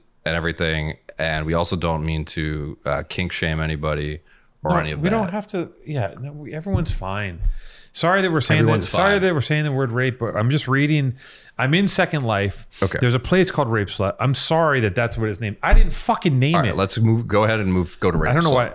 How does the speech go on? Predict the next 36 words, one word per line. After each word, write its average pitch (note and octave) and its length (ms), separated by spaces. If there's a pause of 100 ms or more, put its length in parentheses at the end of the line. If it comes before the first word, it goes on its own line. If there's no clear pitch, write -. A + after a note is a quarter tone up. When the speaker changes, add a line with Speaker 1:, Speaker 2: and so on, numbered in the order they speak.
Speaker 1:
Let's G#2 100
Speaker 2:
Okay. - 80
Speaker 1:
go G2 60
to F2 60
Rape D2+ 100
Slut. - 180
Speaker 2:
We're G2+ 140
going A2 140
to F#2+ 40
Rape D#2 140
Slut. - 180 (420)
Speaker 1:
Okay, D#2 220
so - 140
now E2+ 120
we're G2 100
teleporting G2+ 440
to F#2+ 60
Rape E2+ 80
Speaker 2:
This E3 120
Speaker 1:
Slut. F#3 100
Speaker 2:
might D3+ 200
be C#3+ 80
Speaker 1:
It's B2 80
Speaker 2:
the A#2+ 80
end A#2 160
of G#2+ 60
our. A2 60
Speaker 1:
teleporting. G#2 180
Speaker 2:
This A#2+ 160
is A#2 80
the G#2+ 80
end G2+ 100
of F#2 80
our F#2 100
show. E2+ 180
Okay, G2 280